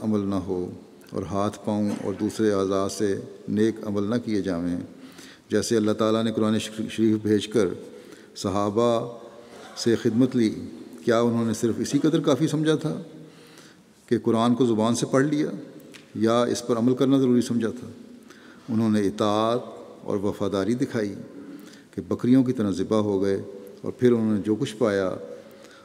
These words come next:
اور خدا تعالیٰ نے ان کی جس قدر، جس قدر قدر کی، وہ پوشیدہ بات نہیں ہے۔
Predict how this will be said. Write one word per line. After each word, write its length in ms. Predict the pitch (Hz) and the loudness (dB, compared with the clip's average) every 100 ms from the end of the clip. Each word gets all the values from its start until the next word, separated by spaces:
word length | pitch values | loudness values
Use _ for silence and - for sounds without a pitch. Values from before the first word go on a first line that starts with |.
| - | -14
اور 140 | - 101 | -6 -2
خدا 200 | 110 107 | 0 0
تعالیٰ 360 | 101 107 113 120 | 2 2 2 2
نے 100 | 113 95 - - - - - 110 | 0 -4 -10 -18 -20 -20 -8 -4
ان 120 | 101 | -2
کی 180 | 107 95 | 0 -2
جس 180 | 90 - | -2 0
قدر، 240 | 110 107 - - - - - - - | 2 2 0 -10 -16 -16 -16 -16 -12
جس 240 | 104 113 - | -4 -4 2
قدر 260 | 123 117 101 | 2 4 2
قدر 240 | 110 131 | 2 4
کی، 260 | 143 131 104 95 - - - | 2 0 -2 -2 -10 -14 -8
وہ 80 | 101 - | -6 -2
پوشیدہ 400 | 104 113 107 117 | -2 0 2 2
بات 220 | 107 98 | 2 0
نہیں 240 | 98 123 | -2 -4
ہے۔ 60 | 131 | -4